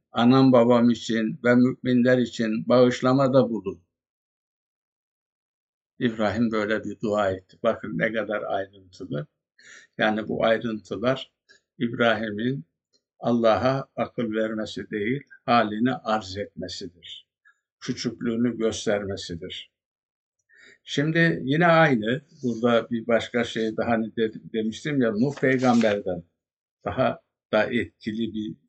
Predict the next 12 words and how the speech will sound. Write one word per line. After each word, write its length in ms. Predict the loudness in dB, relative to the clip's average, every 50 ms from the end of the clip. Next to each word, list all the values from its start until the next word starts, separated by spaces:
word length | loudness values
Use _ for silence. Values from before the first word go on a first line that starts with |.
| _ -12
vurgulu 420 | -10 -10 -8 -6 -6 -6 -4 -2
yerleri 560 | -2 0 -2 -2 -2 -2 -4 -6 -6 -6 -10 -12
var. 260 | -12 -14 -16 _ _ _ _ _ _ _ _ _ -20 _ _ _ -2
Nuh 260 | 0 0 0 2 2
dedi 300 | 2 2 2 2 -2 -2
ki, 260 | -2 -2 -2 -2 -4 _ _ _ _ _ _ _ _ _ _ _ _ _ _ _ _ _ _ _ _ _ _ _ _ _ _ _ _ _ _ _ _ _ _ _ _ _ _ _ -20 -20 _ _ _ _ _ 4
Nuh 160 | 6 6 6
suresinin 880 | 4 2 2 2 4 4 2 2 0 0 0 0 2 2 0 -2 -6 -10 _ _ _ _ _ _ _ _ _ _ _ _ 0
beş 220 | 2 2 2 0
ila 260 | 0 2 4 4 4 4
on 220 | 2 0 2 2
iki, 480 | 0 -2 -2 -2 -2 -2 -2 -2 -6